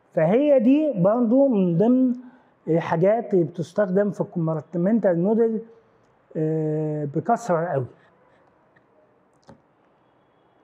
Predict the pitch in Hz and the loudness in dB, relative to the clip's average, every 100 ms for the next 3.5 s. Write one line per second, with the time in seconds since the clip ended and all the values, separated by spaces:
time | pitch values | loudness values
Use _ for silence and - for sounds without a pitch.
0 | _ _ _ - 440 - - 208 202 208 | _ _ _ -14 -14 -10 0 0 0 -2
1 | 226 254 320 247 294 330 339 330 320 - | 0 2 2 2 2 4 2 0 -4 -12
2 | - - _ _ - 175 202 262 226 208 | -20 -20 _ _ -4 0 2 2 0 0
3 | 202 208 160 147 | 0 0 -2 -4